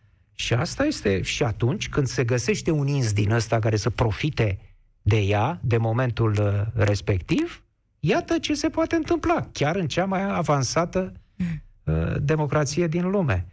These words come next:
Speaker 1: Și o parte întunecată a sufletului oricărei națiuni există. Și în cazul poporului român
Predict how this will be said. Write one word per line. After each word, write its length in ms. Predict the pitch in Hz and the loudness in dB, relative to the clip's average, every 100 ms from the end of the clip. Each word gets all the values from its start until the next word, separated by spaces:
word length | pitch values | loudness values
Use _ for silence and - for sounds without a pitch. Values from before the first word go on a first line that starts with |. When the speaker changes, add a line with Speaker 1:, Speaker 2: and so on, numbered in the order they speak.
| _ _ _ | _ _ _
Speaker 1:
Și 280 | - - 127 | -6 0 2
o 160 | 120 | 2
parte 680 | 104 - 190 - 139 113 110 120 | 2 0 -2 -2 0 0 -2 -2
întunecată 840 | 117 120 117 110 147 165 - 120 | -2 0 0 0 0 0 0 0
a 80 | 107 | 0
sufletului 800 | - 151 143 127 120 110 107 - | -2 -4 -2 0 2 2 0 0
oricărei 480 | 147 226 - 123 117 | 0 0 0 0 0
națiuni 500 | 110 107 - 127 139 | 0 -2 -2 -2 -2
există. 640 | 139 131 143 - - 85 - _ _ _ | -2 0 -2 -2 -2 -4 -6 _ _ _
Și 220 | - - 190 | -8 -2 2
în 120 | 131 | 2
cazul 400 | 139 131 120 120 | 2 0 0 -2
poporului 540 | 117 117 123 117 117 | 0 0 0 2 2
român 420 | 117 127 143 101 | 2 0 0 -2